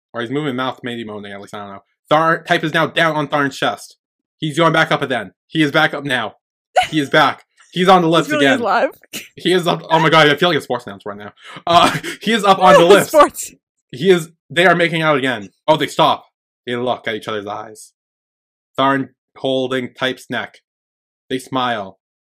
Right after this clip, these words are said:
Speaker 1: I think they're laughing. Type may have bit his lip. Oh, they are very lightly brushing the lips.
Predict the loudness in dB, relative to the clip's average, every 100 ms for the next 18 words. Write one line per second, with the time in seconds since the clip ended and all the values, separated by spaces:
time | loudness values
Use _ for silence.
0 | _ -12 -8 -4 -2 -4 -6 -16 -20 _
1 | _ _ _ _ _ _ _ _ _ _
2 | -6 -6 -4 -2 -2 -4 -8 -8 -8 -12
3 | _ _ _ _ _ _ -4 -4 -4 _
4 | -10 -4 -2 -2 -4 _ _ -12 -6 -6
5 | -4 -6 -8 -8 -10 -10 -14 -12 -14 -16